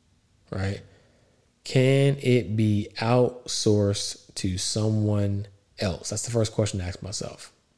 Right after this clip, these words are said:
okay? It's a yes or no. Number two,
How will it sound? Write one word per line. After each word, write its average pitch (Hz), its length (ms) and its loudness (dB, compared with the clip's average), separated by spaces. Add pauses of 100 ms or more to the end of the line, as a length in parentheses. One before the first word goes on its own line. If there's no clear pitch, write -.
(520)
okay? 123 260 0 (960)
It's - 140 -6
a 104 40 0
yes 98 560 2
or 131 80 4
no. 95 260 -2 (1600)
Number 110 260 2
two, 139 540 2